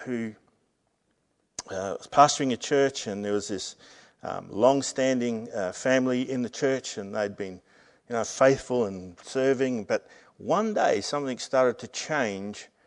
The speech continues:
with the man, the husband. And, uh, he just, he started just, his attitude started to change. And, um,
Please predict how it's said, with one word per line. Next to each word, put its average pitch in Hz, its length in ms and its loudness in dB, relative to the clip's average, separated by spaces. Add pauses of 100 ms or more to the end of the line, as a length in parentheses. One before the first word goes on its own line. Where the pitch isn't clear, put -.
(220)
with 107 180 -6
the 101 60 -8
man, 101 460 0
the - 100 -12
husband. - 420 -8 (960)
And, 107 420 -4
uh, 101 320 2 (320)
he 139 320 -4
just, - 400 -8
he 120 100 -6
started 151 560 -2
just, - 280 -8
his 120 360 -8
attitude 143 500 -2
started - 420 -10
to - 100 -20
change. - 460 -16 (920)
And, 107 420 -4
um, 104 400 -2